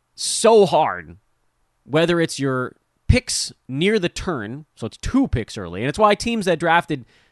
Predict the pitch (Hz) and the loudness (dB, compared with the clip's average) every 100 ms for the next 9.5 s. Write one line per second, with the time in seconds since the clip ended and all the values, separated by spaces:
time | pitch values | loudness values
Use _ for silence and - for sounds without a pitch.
0 | _ 165 170 156 147 123 127 131 147 160 | _ -2 0 0 -2 -2 -2 -2 -2 -4
1 | 165 170 147 127 - - 190 175 139 165 | -2 -2 -2 -4 -8 -2 2 2 2 0
2 | 139 104 92 80 - _ - 135 120 131 | -2 -4 -8 -10 -14 _ -4 -4 -2 -2
3 | 113 - 80 - 165 202 185 113 233 233 | -4 -8 -12 -2 0 2 0 4 4 4
4 | 107 87 - _ _ _ _ _ _ - | -2 -8 -16 _ _ _ _ _ _ -2
5 | 180 185 123 120 139 190 269 247 - _ | 2 2 2 -6 0 4 4 4 -6 _
6 | _ - 196 185 170 170 - - 82 _ | _ -4 -2 0 -2 -2 -4 -8 -10 _
7 | _ _ _ _ _ _ _ _ _ _ | _ _ _ _ _ _ _ _ _ _
8 | _ _ _ 208 202 170 151 135 127 113 | _ _ _ -4 -2 0 0 0 -2 -2
9 | 107 - 92 73 | -4 -6 -8 -8